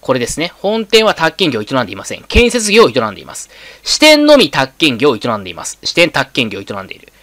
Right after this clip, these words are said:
この場合どうなるかっていうと、この場合はどちらも事務所に該当するんですね。本店は宅建業を営んでいなかったとしても、支店で宅建業を営んでいると、本店も事務所に該当します。宅建業法上の事務所に該当するということですね。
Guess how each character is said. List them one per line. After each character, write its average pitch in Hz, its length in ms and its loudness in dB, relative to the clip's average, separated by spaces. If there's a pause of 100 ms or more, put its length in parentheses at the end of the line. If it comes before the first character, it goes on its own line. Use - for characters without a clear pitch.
(300)
こ 214 140 -2
の 262 120 6
場 262 120 8
合 240 100 8
ど 214 220 8
う - 20 8
な 147 80 4
る 113 80 -2
か 101 80 -8
っ 98 60 -12
て - 140 -16
い 95 60 -10
う 95 40 -16
と、 120 260 0
こ 240 160 2
の 269 100 8
場 254 140 8
合 247 160 6
は 165 340 6 (320)
ど 160 180 4
ち - 140 2
ら 262 80 8
も 240 100 6
事 135 100 -2
務 170 120 2
所 185 100 0
に 156 120 2
該 147 180 4
当 143 120 0
す 135 120 -6
る 120 60 -4
ん 95 40 -10
で 85 60 -18
す - 100 -14
ね。 98 200 -12 (340)
本 285 320 6
店 277 240 4
は 262 200 6
宅 - 260 -2
建 254 160 2
業 101 140 0
を 117 40 -6
営 120 40 -10 (220)
ん 139 40 0
で 98 80 -6
い 107 100 -6
な 185 140 0
か 113 140 0
っ - 100 -8
た 87 100 -10
と 87 100 -12
し - 120 -6
て 196 80 -8
も、 247 180 -4
支 - 140 -4
店 240 100 4
で 240 80 0
宅 214 220 -2
建 214 140 -2
業 117 100 -4
を 104 100 -8
営 127 160 -2
ん 110 60 -6
で 92 60 -10
い - 20 -10
る 92 80 -12
と、 104 340 -6
本 196 260 0
店 185 300 2
も 202 140 4
事 120 80 -8
務 123 180 -2
所 131 140 -2
に 110 80 -2
該 107 220 -6
当 95 120 -10
し - 140 -10
ま - 80 -16
す。 - 160 -14 (300)
宅 156 280 0
建 165 260 2
業 147 220 6
法 139 220 2
上 135 160 0
の 151 80 -2
事 107 60 -8
務 117 180 -4
所 123 100 -6
に 127 100 -2
該 98 200 -6
当 95 120 -14
す - 140 -8
る 151 80 -2
と - 80 -14
い - 0 -
う - 40 -20
こ - 80 -18
と - 40 -20
で - 60 -18
す - 100 -12
ね。 180 140 -8